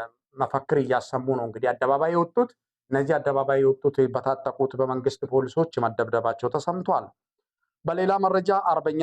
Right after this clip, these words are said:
ከፍ ያለው ደሴ በትላንትናው ዕለት መስዋዕትነት መሆኑ፣ እ፣ ተሰምቷል። አርበኛ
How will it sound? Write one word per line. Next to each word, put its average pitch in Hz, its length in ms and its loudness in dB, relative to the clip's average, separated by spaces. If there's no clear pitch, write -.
ከፍ 151 240 -4
ያለው 147 260 0
ደሴ 143 200 -2
በትላንትናው 135 640 0
ዕለት 127 180 -2
መስዋዕትነት 123 680 0
መሆኑ፣ 123 280 4
እ፣ 123 100 0
ተሰምቷል። 131 580 -2
አርበኛ 120 380 0